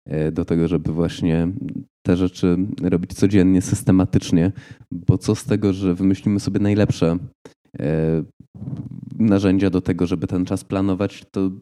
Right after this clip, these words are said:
to nie jest tak, że raz sobie czas zaplanujemy i on będzie zaplanowany przez resztę naszego życia, no, co jest dosyć oczywiste. Tutaj trzeba rzeczywiście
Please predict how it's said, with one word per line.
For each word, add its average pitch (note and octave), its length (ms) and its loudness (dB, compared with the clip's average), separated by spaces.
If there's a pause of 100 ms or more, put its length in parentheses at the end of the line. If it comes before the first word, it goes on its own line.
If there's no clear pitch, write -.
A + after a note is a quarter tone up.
(260)
to A#2 100 2
nie A2+ 160 2
jest F#2 180 -4
tak, F#2 160 -4
że F2+ 120 -8
raz F2+ 180 -6
sobie F#2+ 200 -6
czas F#2+ 220 -6
zaplanujemy F#2+ 600 -4
i F2+ 60 -2
on F2+ 120 -2
będzie F#2 240 -4
zaplanowany F#2 540 -4
przez F#2 200 -6
resztę F#2 220 -8
naszego F2+ 300 -8
życia, F2+ 240 -6
no, E2+ 80 -6
co F2+ 100 -4
jest F2+ 100 -2
dosyć - 340 -12
oczywiste. G2+ 500 -6 (520)
Tutaj A2 180 -6
trzeba G2 280 -10
rzeczywiście F#2+ 680 -8